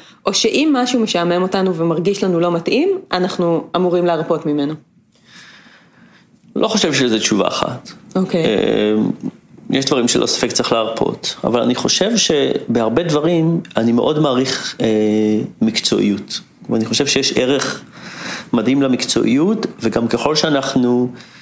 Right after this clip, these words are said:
Speaker 2: מתקדמים בעולם, אני חושב שמקצועיות יותר ויותר חשובה. כלומר, אם
Speaker 1: מהמם.
Speaker 2: פעם היה עולם שהיינו יודעים לקרוא ולכתוב,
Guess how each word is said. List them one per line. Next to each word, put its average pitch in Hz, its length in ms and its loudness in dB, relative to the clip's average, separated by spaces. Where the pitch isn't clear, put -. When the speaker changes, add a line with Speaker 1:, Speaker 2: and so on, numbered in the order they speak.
Speaker 2:
מתקדמים 123 520 2
בעולם, 175 580 2
אני - 80 0
חושב 123 120 -2
שמקצועיות 127 800 0
יותר 135 220 0
ויותר 120 240 0
חשובה. - 380 0
כלומר, 196 240 2
אם 190 60 2
Speaker 1:
מהמם. 175 100 0
Speaker 2:
פעם 143 180 2
היה 123 140 2
עולם 127 380 2
שהיינו 117 280 2
יודעים 117 240 2
לקרוא 113 300 0
ולכתוב, 107 600 0